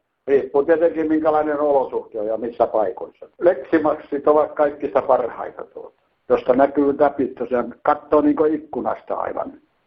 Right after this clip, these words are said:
Ne on tosi, tosi fiksun näköisiä tuota. Eipä tässä nyt muuta tällä kertaa, että kiitoksia Kansanradiolle ja kuunnellaan,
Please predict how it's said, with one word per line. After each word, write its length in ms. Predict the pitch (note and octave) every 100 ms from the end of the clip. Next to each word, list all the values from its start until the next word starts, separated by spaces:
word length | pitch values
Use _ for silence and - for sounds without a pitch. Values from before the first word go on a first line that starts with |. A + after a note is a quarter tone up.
| -
Ne 80 |
on 100 | D3+
tosi, 340 | D3+ D3+ D3 C3+
tosi 360 | C3 E3 F3+
fiksun 420 | C#3+ C#3+ - A#2 A2
näköisiä 520 | A2 G2 - - - -
tuota. 280 | - _ _ _ _ _ _
Eipä 200 | C3+ C#3
tässä 280 | D3 F3+ G#3+
nyt 200 | G#3+ A3+
muuta 280 | G#3+ G3 F#3
tällä 300 | D#3+ C#3 B2+
kertaa, 420 | - G2+ - -
että 260 | G2+ - G2+ - - _ _ _
kiitoksia 540 | D#3 D#3+ D3+ - C#3+ C#3
Kansanradiolle 880 | E3 D#3 D3+ C3+ C3 C3+ C3 C3 B2+
ja 180 | B2+ - _ _
kuunnellaan, 640 | D3+ C#3+ B2+ B2 B2+ B2+